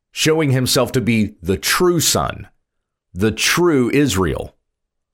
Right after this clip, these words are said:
Let's pick it up in chapter four, verse one. "Then Jesus was led by the Spirit into the wilderness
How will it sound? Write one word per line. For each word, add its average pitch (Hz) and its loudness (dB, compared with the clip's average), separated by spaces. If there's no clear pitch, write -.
Let's 120 -2
pick 143 -2
it 120 2
up 113 2
in 110 0
chapter 110 0
four, 104 0
verse 92 0
one. 90 0
"Then 110 0
Jesus 123 0
was 104 0
led 131 2
by 117 2
the 160 0
Spirit 95 0
into 147 0
the 156 0
wilderness 107 0